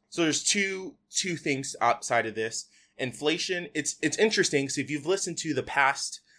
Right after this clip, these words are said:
um, episode where I've talked about, like, the pay gap and the pay wages,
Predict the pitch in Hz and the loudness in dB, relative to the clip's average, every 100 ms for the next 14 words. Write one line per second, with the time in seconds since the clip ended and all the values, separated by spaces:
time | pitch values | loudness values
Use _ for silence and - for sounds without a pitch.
0 | _ 120 110 107 131 123 - 113 113 113 | _ 0 2 2 0 0 4 4 4 2
1 | 117 110 - 110 104 110 104 101 - 113 | 4 4 4 0 0 0 2 2 0 0
2 | 104 - 117 - 131 120 113 104 113 - | 0 0 -6 2 2 4 4 4 2 -2
3 | 101 104 - 127 117 104 98 107 131 | -6 -6 -4 -4 0 -2 -2 -6 -8